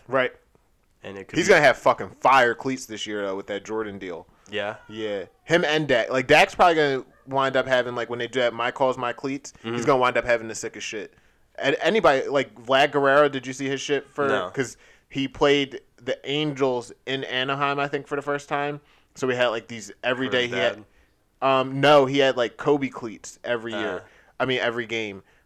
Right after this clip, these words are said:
Speaker 1: But, um, he has a Jordan deal, so he has fucking the sickest cleats.
Speaker 2: Yeah. No, that'd be
Speaker 1: Baseball
Speaker 2: cool.
Speaker 1: cleats are sick. Like, like, the,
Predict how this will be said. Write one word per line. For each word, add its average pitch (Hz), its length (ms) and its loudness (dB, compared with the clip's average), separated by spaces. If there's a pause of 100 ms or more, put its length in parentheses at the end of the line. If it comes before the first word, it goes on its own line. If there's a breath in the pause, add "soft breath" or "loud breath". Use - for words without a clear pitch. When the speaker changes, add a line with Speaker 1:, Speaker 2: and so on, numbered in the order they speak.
Speaker 1:
But, 123 160 0
um, 110 260 -2
he 117 120 -8
has 127 120 2
a 123 40 -6
Jordan 135 340 2
deal, 117 160 -2
so 117 140 -6
he 113 80 -4
has - 300 -4 (120)
fucking 117 360 -4
the 107 40 -14
sickest - 460 -10
cleats. - 420 -10 (220)
Speaker 2:
Yeah. 107 300 -4 (280)
No, 120 280 -4
that'd 117 160 -4
be 175 80 6
Speaker 1:
Baseball - 180 4
Speaker 2:
cool. - 60 0
Speaker 1:
cleats 131 240 -4
are 120 180 4
sick. - 320 -10
Like, 101 180 -10 (240)
like, 117 240 -8 (200)
the, 117 320 -4